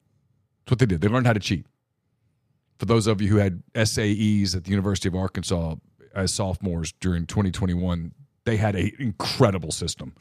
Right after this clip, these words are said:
I mean, they spent so much, it was inge-, ingenuity to come up with it. It's genius, frankly. I applaud them. Had they spent that amount of time studying, they would have made the same grades. But that, that's, that's not, it's immaterial. I forgive them.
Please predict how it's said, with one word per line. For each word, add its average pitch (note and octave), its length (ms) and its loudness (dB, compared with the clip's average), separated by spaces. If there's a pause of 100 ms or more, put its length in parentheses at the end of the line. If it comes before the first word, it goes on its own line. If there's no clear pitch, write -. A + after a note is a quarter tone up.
(400)
I A#2+ 100 2
mean, A#2 100 2
they A#2 100 6
spent G#2 320 -2
so C3+ 320 4
much, B2 220 2
it B2+ 80 -4
was B2+ 100 4 (260)
inge-, D#3 460 4
ingenuity C3 680 4 (200)
to A#2 120 6
come G#2 260 -2
up G#2 100 -2
with G2 140 -2
it. F#2+ 80 2
It's A2 200 -4
genius, F#2 540 -2
frankly. F2 320 -2
I F2+ 80 0 (180)
applaud G2 460 -2
them. D#2+ 220 -10 (720)
Had A#2+ 160 4
they G#2+ 100 4
spent A#2 300 0
that A2 140 4
amount G#2+ 220 6
of F#2 60 -2
time G2 180 2
studying, F#2 480 0
they F2 80 0
would F#2+ 140 2
have F2+ 80 0
made F#2 140 0
the G2 60 -2
same F2+ 220 -4
grades. F2 320 -2
But D#3+ 160 0
that, F3+ 220 4
that's, D3+ 260 2
that's B2 240 0 (180)
not, C3+ 180 0
it's A2 100 -8
immaterial. G2+ 640 0
I C3+ 80 8
forgive B2+ 360 2
them. - 220 -12